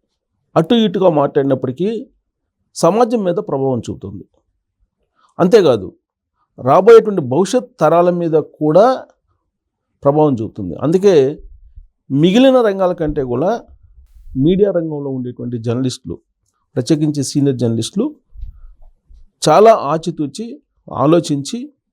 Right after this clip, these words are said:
మాట్లాడాలి. వాళ్ళ వాయిస్ ప్రభావితం చేస్తుంది ఎంతో కొంత సమాజాన్ని. రాజ్దీప్ సర్దేశాయి ఆయన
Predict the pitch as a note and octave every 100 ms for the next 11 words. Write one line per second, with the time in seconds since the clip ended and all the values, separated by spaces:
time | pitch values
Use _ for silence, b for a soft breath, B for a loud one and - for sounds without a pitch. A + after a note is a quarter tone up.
0 | _ _ _ C3 A#2+ A2 G#2 G2 _ _
1 | _ b b D3 D#3+ C#3+ D3+ C4 C4+ -
2 | B3 B2 E3 G3 G#3+ - D#3+ G3 B3+ G3+
3 | F3+ C3+ C3 B2+ A#2 D4 E3 A#2+ A2 -
4 | _ _ _ _ _ _ C3+ C3 B2 A2
5 | G2 - _ _ _ _ _ - - -
6 | - - C#3 G#3+ G3+ B3+ G3+ D#3+ D3+ F3+
7 | E3 C3+ G#2 C#3 C#4 _ _ _ _ _
8 | _ _ _ _ - D#3 F#3+ D3 C#3 D#3